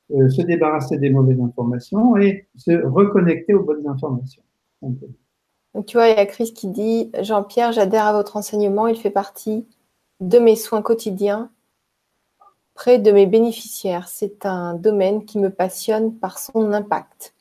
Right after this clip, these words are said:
Speaker 1: Ben, c'est le seul domaine qui est, qui donne des impacts, euh, vraiment efficaces.
Speaker 2: Alors, il y a, il y a beaucoup de commentaires sur la cinq G. Euh, on te demande ton avis sur la cinq G, mais bon,
Speaker 1: Bon,
Speaker 2: c'est
Speaker 1: euh,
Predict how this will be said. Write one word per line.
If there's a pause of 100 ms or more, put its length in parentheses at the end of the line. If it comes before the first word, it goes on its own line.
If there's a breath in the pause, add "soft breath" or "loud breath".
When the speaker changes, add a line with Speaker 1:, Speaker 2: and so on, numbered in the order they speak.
(800)
Speaker 1:
Ben,
c'est
le
seul
domaine
qui
est,
qui
donne
des
impacts,
euh, (420)
vraiment (140)
efficaces. (2000)
Speaker 2:
Alors,
il
y
a,
il
y
a
beaucoup
de
commentaires
sur
la
cinq
G. (680)
Euh,
on
te
demande
ton
avis
sur
la
cinq
G,
mais
bon,
Speaker 1:
Bon, (240)
Speaker 2:
c'est
Speaker 1:
euh,